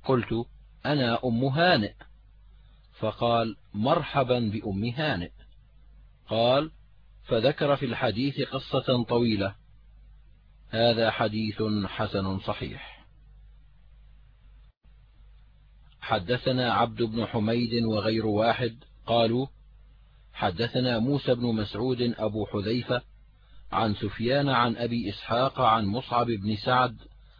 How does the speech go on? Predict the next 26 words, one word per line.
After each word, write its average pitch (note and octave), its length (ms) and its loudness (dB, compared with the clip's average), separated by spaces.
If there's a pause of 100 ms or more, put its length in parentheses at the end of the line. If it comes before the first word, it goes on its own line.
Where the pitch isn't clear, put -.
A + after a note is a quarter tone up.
(220)
عن G#2+ 220 2
عكرمة B2+ 640 0
بن A2+ 240 0
أبي A2+ 380 0
جهل F#2 640 -4 (100)
قال: B2 440 2 (720)
قال B2+ 380 8
رسول F3 320 4
الله C#3+ 460 4
صلى C3 280 2
الله C3 440 6
عليه B2 360 4
وسلم B2 600 2
يوم A2+ 380 2
جئته: A#2+ 420 -2 (960)
"مرحبا C3 520 6
بالراكب A#2+ 800 4
المهاجر". C#3+ 720 2 (600)
وفي A2+ 360 4
الباب D3+ 340 2
عن C#3 260 4
بريدة B2+ 580 2
وابن A#2 240 2
عباس A2 580 2
وأبي A2+ 500 0
جحيفة. G2 540 -6